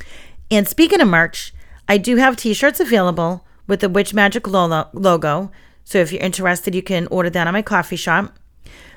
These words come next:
Links to all of these are on the show notes. I appreciate and I'm thankful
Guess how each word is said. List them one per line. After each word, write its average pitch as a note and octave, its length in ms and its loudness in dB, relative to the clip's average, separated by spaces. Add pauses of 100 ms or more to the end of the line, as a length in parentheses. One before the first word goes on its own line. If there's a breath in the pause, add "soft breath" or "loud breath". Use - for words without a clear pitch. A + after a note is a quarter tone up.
(120 soft breath)
Links C4 260 2
to - 120 0
all G#3+ 160 8
of A#3+ 80 4
these A#3+ 340 2
are G3 140 0
on F3+ 100 2
the F#3 60 -2
show G#3+ 240 0
notes. C4 480 0 (1160 soft breath)
I A#3 160 6
appreciate G3 960 -2 (480)
and G3 160 4
I'm F#3+ 120 2
thankful E3+ 760 -4